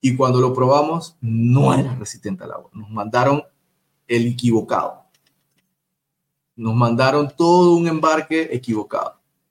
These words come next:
en donde por nosotros haber, nos haber ido tan bien,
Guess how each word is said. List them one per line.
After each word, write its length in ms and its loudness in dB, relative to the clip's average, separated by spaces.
en 160 2
donde 400 2
por 300 -2
nosotros 600 0
haber, 520 -2
nos 180 -4
haber 360 2
ido 260 2
tan 260 -2
bien, 440 0